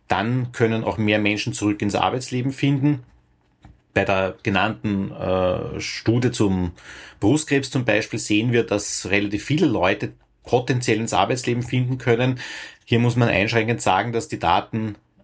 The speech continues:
fast alle nicht aus Österreich kommen. Wir würden gerne so eine Studie machen, wo wir dann zum Beispiel beziffern könnten, was es konkret in Österreich bei zum Beispiel der Krebsbehandlung,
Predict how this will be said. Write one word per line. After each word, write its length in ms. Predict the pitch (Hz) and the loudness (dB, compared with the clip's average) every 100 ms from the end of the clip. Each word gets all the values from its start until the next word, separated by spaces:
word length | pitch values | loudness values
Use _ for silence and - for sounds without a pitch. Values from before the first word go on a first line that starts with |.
| _ | _
fast 380 | - 98 98 - | -4 -2 -2 0
alle 340 | 98 120 117 | 2 2 2
nicht 300 | 117 151 - | 2 0 0
aus 100 | 135 | -2
Österreich 420 | 113 117 - 110 - | -2 -2 0 0 0
kommen. 540 | - 107 123 131 123 - | -2 2 4 2 -2 -4
Wir 120 | 101 | 0
würden 240 | 107 113 - | 2 0 0
gerne 240 | 98 110 | 0 2
so 80 | 107 | 0
eine 120 | 104 | 0
Studie 320 | - 120 117 | -2 -2 0
machen, 420 | 101 95 - 110 | 2 2 0 -2
wo 120 | 98 107 | -2 0
wir 120 | 120 | 0
dann 340 | - 101 95 - - - | 2 0 -2 -8 -20 -16
zum 120 | - 98 | -8 0
Beispiel 300 | 95 - _ | 0 0 _
beziffern 480 | 98 - 127 123 101 | -4 -2 0 0 2
könnten, 380 | 101 98 104 | 0 0 0
was 140 | 95 95 | 0 0
es 160 | 101 107 | -4 -4
konkret 400 | - 101 101 101 | -2 0 0 -2
in 80 | 104 | -2
Österreich 720 | - 113 - - 92 95 - | 0 -2 0 0 2 0 -2
bei 200 | - 92 | 0 0
zum 160 | 90 104 | 0 -4
Beispiel 160 | 92 95 | -4 -4
der 100 | 92 | -2
Krebsbehandlung, 800 | 98 98 - 92 92 92 95 | -2 -4 -4 -2 -2 -2 -6